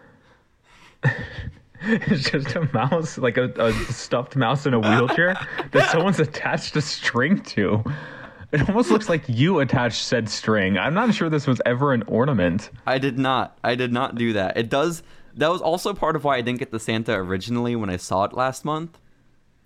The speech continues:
Speaker 2: is that because it's made of felt, it looks like it could just be an arts and crafts project, you know? Not like it was purchased.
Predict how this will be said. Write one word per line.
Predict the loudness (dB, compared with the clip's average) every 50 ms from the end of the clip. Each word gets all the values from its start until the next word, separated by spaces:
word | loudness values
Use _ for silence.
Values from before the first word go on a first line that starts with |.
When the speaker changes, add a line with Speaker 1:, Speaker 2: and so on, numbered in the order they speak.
| _ -10 -8
Speaker 2:
is | -6 -4 -2
that | 0 0 0 0 -2 -4 -10 -20 _ _ -6
because | -6 -4 -2 -4 -4 -4
it's | -6 -6
made | -4 -2 -2 -2
of | -2 -4
felt, | -4 -2 0 0 0 0 -2 -8 -16 -20 _ _ _ -4
it | -4 -2
looks | -2 -2 -2 -2 -2
like | -4 -4 -4
it | -4 -6
could | -4 -4 -2
just | -2 -4 -6
be | -4 -4 -4
an | -2 -2
arts | -2 -2 -2 -2 -4
and | -6 -6
crafts | -6 -4 -4 -4 -4 -4 -8 -12
project, | -10 -6 -4 -4 -4 -4 -8 -8 -10 -10 -14 _ -16 -8
you | -2 0 0
know? | 2 2 0 0 -2 -4 -8 _ _ _ -2
Not | -2 0 0 0 -2
like | -4 -4 -4
it |
was | -4 -6 -6
purchased. | -6 -6 -4 -4 -4 -4 -8 -12 -12 -14 -16 -20 -20 _